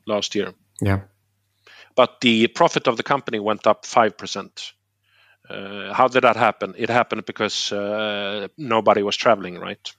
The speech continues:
Speaker 2: Yeah.
Speaker 1: So, I mean, there, there's also an economic interest in the company to make such an investment,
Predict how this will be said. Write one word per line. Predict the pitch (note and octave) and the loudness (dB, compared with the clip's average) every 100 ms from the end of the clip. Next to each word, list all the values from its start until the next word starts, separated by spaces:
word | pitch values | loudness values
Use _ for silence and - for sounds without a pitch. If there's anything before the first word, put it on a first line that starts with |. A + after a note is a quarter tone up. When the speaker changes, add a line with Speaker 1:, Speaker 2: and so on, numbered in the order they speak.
| _ | _
Speaker 2:
Yeah. | A2 G2+ F#2+ _ _ _ _ _ _ _ _ _ | -2 -2 -2 _ _ _ _ _ _ _ _ _
Speaker 1:
So, | - A#2 G#2+ | 0 2 2
I | - A2+ | 2 2
mean, | A2+ A2+ G#2+ | 2 -2 2
there, | A#2+ | 0
there's | A#2 A#2 G#2+ - - - _ _ _ _ _ _ | 2 0 0 -2 -4 -10 _ _ _ _ _ _
also | D#3 D#3+ E3 | -4 0 2
an | C3+ - | 0 -4
economic | - C3+ B2+ D3+ C3+ A#2 G#2 | -4 -2 2 2 4 2 0
interest | A#2 G2+ - G2+ F#2 - | -4 -6 -4 -4 -4 -4
in | - G#2 | -8 -6
the | G#2 | -2
company | A2+ G#2+ G#2 G2 | -2 -2 -4 -6
to | - | -4
make | A2 G#2 - | -2 -2 0
such | - A2+ - | 2 2 2
an | G#2+ | -4
investment, | G2+ A2 - - F#2 F2+ - | 2 2 2 -4 -10 -10 -18